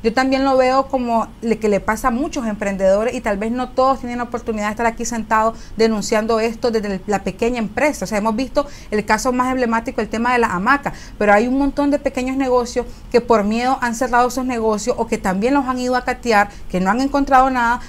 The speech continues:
pero hay gente que queda tachada de vandálica, porque ¿quién pide perdón o disculpa por lo que nos pasó? O sea,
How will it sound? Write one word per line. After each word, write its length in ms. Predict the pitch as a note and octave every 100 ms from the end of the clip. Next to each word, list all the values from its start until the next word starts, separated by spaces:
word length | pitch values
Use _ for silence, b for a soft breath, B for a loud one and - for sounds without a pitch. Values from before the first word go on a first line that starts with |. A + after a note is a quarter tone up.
| B
pero 160 | A3+
hay 60 | G#3+
gente 260 | A#3 A#3 B3
que 140 | A#3+
queda 260 | A#3+ A#3 A3+
tachada 540 | A#3+ A#3+ A#3 G3+ G3+
de 160 | G3 G3+
vandálica, 720 | G3+ A3 C4+ G3 G3+ B3+ - - -
porque 240 | A3 A#3+
¿quién 220 | - E4+
pide 260 | D#4 D#4 C#4+
perdón 520 | - B3 G#3+ B3 B3+
o 80 | A#3+
disculpa 460 | A3+ A3+ B3+ C4+ C4
por 100 | A3+
lo 100 | G#3+
que 100 | G3+
nos 140 | F#3+
pasó? 340 | F#3 E3 C4
O 40 | A3
sea, 220 | A3+ -